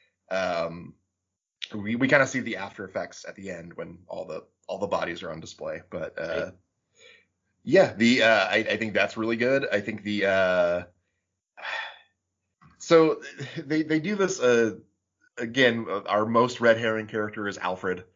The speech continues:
Speaker 1: Uh, he doesn't show up an-, along with Etienne because Etienne's dead. So Anne and, uh,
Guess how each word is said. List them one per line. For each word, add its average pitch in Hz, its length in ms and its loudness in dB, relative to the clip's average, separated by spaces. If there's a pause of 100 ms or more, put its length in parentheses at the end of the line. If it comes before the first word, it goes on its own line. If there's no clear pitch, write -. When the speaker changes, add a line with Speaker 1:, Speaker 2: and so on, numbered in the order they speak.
(560)
Speaker 1:
Uh, 95 300 -2
he 98 120 -4
doesn't 110 240 2
show 104 320 2
up 101 200 4 (840)
an-, 107 100 -10
along 104 440 0
with 101 140 -6
Etienne 101 360 -2
because 92 160 -8
Etienne's 90 320 -8
dead. 90 240 2 (360)
So 95 520 0 (380)
Anne 117 560 4
and, 98 500 -2
uh, 87 640 -2